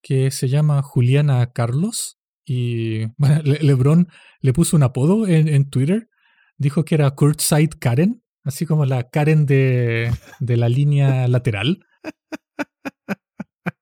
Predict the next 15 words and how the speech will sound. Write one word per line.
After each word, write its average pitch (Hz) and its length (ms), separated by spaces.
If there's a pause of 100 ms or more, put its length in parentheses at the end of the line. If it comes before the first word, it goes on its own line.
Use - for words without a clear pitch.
(440)
Eh, 117 340
bueno, 151 160
esta, 143 320 (320)
<laughs> 143 260 (800)
e-, 143 200
esta 151 260
señora, 147 640
que 131 220
después 120 280
ya 139 120
todos 127 200
le 135 60
decían 135 320
Courtside 139 480
Karen, 147 460